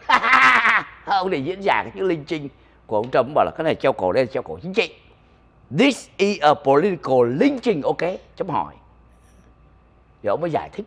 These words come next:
lynching, treo cổ là gì? Treo cổ là một đám đông bắt một ai đó dựa trên cái màu da của họ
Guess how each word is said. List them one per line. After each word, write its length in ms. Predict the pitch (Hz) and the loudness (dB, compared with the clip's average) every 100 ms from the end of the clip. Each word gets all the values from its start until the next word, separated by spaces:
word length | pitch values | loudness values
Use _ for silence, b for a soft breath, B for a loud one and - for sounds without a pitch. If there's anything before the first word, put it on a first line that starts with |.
| - | -10
lynching, 520 | 135 170 156 156 151 | -8 -6 -6 -8 -8
treo 200 | 135 135 | -6 -6
cổ 220 | 123 82 | -4 -6
là 60 | 78 | -6
gì? 120 | 82 - b b b | -8 -14 b b b
Treo 260 | - 240 240 226 | 2 4 4 2
cổ 280 | 135 87 | 2 2
là 120 | 95 120 | 2 0
một 140 | 107 | 0
đám 300 | 117 156 226 | -2 -2 0
đông 360 | 196 185 190 175 | 0 0 -2 -6
bắt 220 | 208 233 131 | -4 -2 -4
một 100 | - | -4
ai 280 | 143 160 160 | 0 0 2
đó 320 | 139 170 196 175 82 - _ _ - | 2 2 0 -8 -20 -20 _ _ -4
dựa 280 | 113 165 135 | 2 2 4
trên 300 | 170 160 151 | 2 2 0
cái 200 | 170 165 | -2 0
màu 280 | 131 107 | 0 0
da 300 | 98 139 139 | 2 4 4
của 100 | 113 | 2
họ 300 | 95 98 69 | 2 0 0